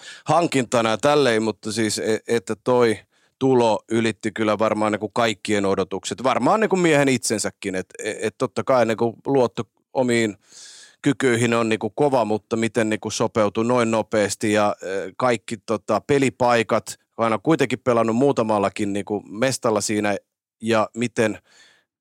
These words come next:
ö, Viniciuksen, Rodrigo ja kumppaneiden kanssa homma alkoi niinku toimia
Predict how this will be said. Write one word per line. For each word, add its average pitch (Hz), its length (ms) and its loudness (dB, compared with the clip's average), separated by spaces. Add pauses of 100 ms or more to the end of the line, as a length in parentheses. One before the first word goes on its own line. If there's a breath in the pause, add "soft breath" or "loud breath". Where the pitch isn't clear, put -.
(160)
ö, - 20 -2 (400)
Viniciuksen, 113 880 -2
Rodrigo 110 520 -2
ja 101 160 0
kumppaneiden 98 680 -4
kanssa 101 200 0
homma 101 360 0
alkoi 95 240 -4
niinku 98 220 -8
toimia 98 560 -2